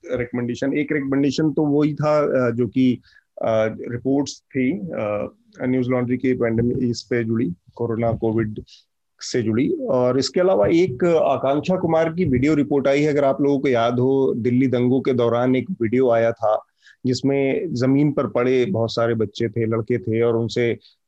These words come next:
नेशनल एंथम, अ, पुलिस के जवान लाठी से मारकर, अ, गवा रहे थे। तो उसकी थोड़ा सा एक इन्वेस्टिगेशन किया है आकांक्षा ने, और वो वीडियो रिपोर्ट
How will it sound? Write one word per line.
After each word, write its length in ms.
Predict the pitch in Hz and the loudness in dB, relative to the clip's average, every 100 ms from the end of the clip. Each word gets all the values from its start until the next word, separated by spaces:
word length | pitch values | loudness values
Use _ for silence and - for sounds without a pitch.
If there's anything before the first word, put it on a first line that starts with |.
| - | -6
नेशनल 360 | 120 - 131 | -4 0 0
एंथम, 440 | 117 117 139 127 113 | 2 0 0 0 0
अ, 300 | - 110 107 | -2 -2 -2
पुलिस 540 | 113 113 113 - - | -2 -2 -4 -8 -12
के 240 | - 123 107 | -6 -2 0
जवान 340 | 113 113 117 | 0 0 0
लाठी 340 | 110 104 113 104 | 0 -2 -4 -4
से 140 | 113 | -2
मारकर, 480 | 110 104 101 110 104 98 _ _ _ _ 117 | 0 0 -2 -2 -2 -4 _ _ _ _ -4
अ, 340 | 107 98 95 | -2 0 -2
गवा 420 | 87 120 120 110 | -4 -4 0 0
रहे 160 | 98 92 | -2 -6
थे। 200 | 90 90 - _ _ - | -6 -8 -10 _ _ -4
तो 80 | 139 | 0
उसकी 1040 | 139 - - - - 170 165 160 - 135 | 0 -4 -12 -10 0 2 4 2 2 -4
थोड़ा 340 | - 123 127 | -6 -2 0
सा 140 | 123 113 | 0 -2
एक 160 | 98 104 | -4 -4
इन्वेस्टिगेशन 600 | 113 110 123 131 139 139 | -4 -2 0 0 0 0
किया 180 | 139 135 | 0 0
है 100 | 135 | 0
आकांक्षा 480 | 120 113 120 131 | -2 -2 -2 0
ने, 100 | 131 | 2
और 120 | 139 127 | 2 2
वो 100 | 123 | 0
वीडियो 280 | 110 117 | 0 2
रिपोर्ट 360 | 127 120 117 120 | 0 0 0 -2